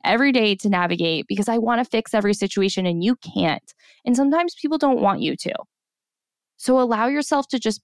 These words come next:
be present, offer a non-judgmental space, and that can be a huge help. Then when there is ability to ask questions, ask questions. Say,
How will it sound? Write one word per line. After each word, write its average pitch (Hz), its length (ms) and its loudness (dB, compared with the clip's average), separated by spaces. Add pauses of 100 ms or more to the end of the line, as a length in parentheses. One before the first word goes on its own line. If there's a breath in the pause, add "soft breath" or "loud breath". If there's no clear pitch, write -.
be 220 160 0
present, 196 600 0 (420)
offer 208 380 2
a 233 100 -2
non-judgmental 208 840 2
space, 175 580 -2 (320)
and 190 100 -6
that 214 120 -4
can 285 100 0
be 294 160 2
a 269 40 0
huge 226 260 -2
help. - 260 0 (280)
Then 240 260 2
when 277 120 2
there 240 260 0
is 185 200 2
ability 254 420 4
to 262 100 2
ask 262 220 0
questions, 277 600 0 (140)
ask 196 260 -2
questions. - 680 -4 (600)
Say, 180 380 -2